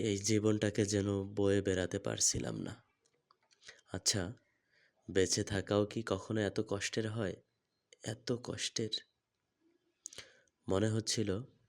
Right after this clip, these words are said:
আসল মৃত্যুর আগেই প্রতিটি মুহূর্তে অসংখ্য বার মারা যাচ্ছি আমি। এর চেয়ে ভয়ঙ্কর, এর চেয়ে দুঃসহ আর কিছুই নেই।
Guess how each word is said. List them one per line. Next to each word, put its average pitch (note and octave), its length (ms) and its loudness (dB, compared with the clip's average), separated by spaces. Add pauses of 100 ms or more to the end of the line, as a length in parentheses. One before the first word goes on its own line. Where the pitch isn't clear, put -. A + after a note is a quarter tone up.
(340)
আসল G#2 380 0
মৃত্যুর G#2+ 380 0 (100)
আগেই G2+ 380 2
প্রতিটি A2 440 0
মুহূর্তে G#2 540 -2 (140)
অসংখ্য B2+ 580 0
বার G2+ 340 0
মারা G2+ 300 -2
যাচ্ছি - 460 -4
আমি। G2 220 -12 (1400)
এর G#2 160 4
চেয়ে G#2 320 4
ভয়ঙ্কর, G2 720 2 (1160)
এর G#2+ 220 4
চেয়ে G2+ 240 2
দুঃসহ G#2+ 560 2 (300)
আর F#2+ 220 -2
কিছুই G2+ 480 -2
নেই। F#2+ 220 -4